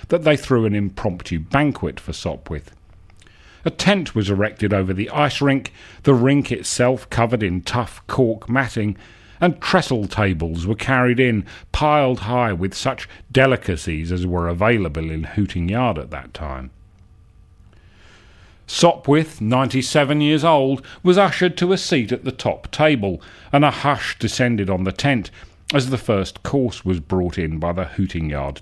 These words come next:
duck pond cleaner, a man whose name was Cackbag. This geriatric half-wit carried a capacious tureen containing gallons upon gallons of an iridescent broth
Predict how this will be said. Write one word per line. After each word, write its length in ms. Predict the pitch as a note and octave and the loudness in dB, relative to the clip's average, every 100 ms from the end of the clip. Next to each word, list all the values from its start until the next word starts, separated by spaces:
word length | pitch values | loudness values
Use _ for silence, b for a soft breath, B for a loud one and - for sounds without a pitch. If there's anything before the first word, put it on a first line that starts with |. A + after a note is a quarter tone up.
| - | -4
duck 340 | B2 - - - | -2 -2 -12 -6
pond 360 | F#2+ D#2+ D2 | -6 -6 -8
cleaner, 460 | - F#2+ E2 D2+ C2+ B B B | -6 -4 -4 -4 -8 B B B
a 100 | A2 | -2
man 260 | G#2+ F2+ E2 | 0 -2 -4
whose 240 | F2 D#2+ | -4 -4
name 320 | E2+ D2+ D2 | -4 -4 -6
was 180 | C#2+ D2 B B - | -8 -10 B B -6
Cackbag. 960 | - C3 A2+ - - D2 C2+ A#1+ - - - _ - _ - - B B B | -4 -2 -4 -10 -4 -4 -2 -8 -12 -20 -20 _ -20 _ -20 -20 B B B
This 260 | F3 E3+ - B B | 0 0 -6 B B
geriatric 760 | C#3 D#3 B2+ A#2 A2 - G2+ F#2+ | 4 6 6 2 0 -2 -4 -4
half-wit 640 | G2 D#3 D3+ - F#2+ G2 B B B | -2 0 0 -2 -4 -6 B B B
carried 340 | - D#3 D#3 | 2 4 4
a 60 | D#3 | 2
capacious 720 | - E3 - C#3+ - D3+ - | 0 -2 2 0 0 -4 -4
tureen 800 | - - A#2+ A2 D3+ D3 A2 G2+ B B - | -6 0 2 4 4 4 2 0 B B -2
containing 520 | C3 A#2+ C#3 C#3 C#3 | 0 2 2 4 4
gallons 460 | C3 C3 C#3 C#3 | 4 4 4 2
upon 300 | C3+ D3 D#3 | 0 2 2
gallons 480 | D3 C#3+ A#2+ G2+ F2+ | 4 4 4 0 -2
of 80 | G2+ | 0
an 160 | A2 - | -2 0
iridescent 760 | C3 B2+ A2+ G#2+ - F2+ F2+ F2 | 2 4 4 0 -2 -6 -6 -2
broth 460 | A2+ B2 A2+ - | 2 2 2 -4